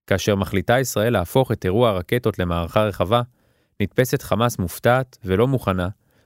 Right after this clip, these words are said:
וזו אחת הסיבות לחוסר הצלחתה לממש הישגים צבאיים משמעותיים במהלך המבצע כולו, ולתחושת הכישלון והצורך בבנייה מחדש של יכולותיה הצבאיות.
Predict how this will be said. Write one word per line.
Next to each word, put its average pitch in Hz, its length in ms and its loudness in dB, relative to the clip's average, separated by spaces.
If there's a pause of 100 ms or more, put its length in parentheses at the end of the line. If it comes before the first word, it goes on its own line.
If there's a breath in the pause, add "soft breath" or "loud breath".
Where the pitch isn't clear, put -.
(120)
וזו 95 220 2
אחת 131 220 2
הסיבות 120 420 -2
לחוסר 120 380 0
הצלחתה 101 500 -2
לממש 104 360 -2
הישגים 104 380 -2
צבאיים 98 340 -2
משמעותיים 98 580 -2
במהלך 92 400 0
המבצע 92 360 -2
כולו, 107 360 0 (460 soft breath)
ולתחושת 101 480 0
הכישלון 117 500 0
והצורך 117 460 0
בבנייה 95 440 0
מחדש 110 500 0
של 92 100 -2
יכולותיה 90 480 0
הצבאיות. 87 540 -4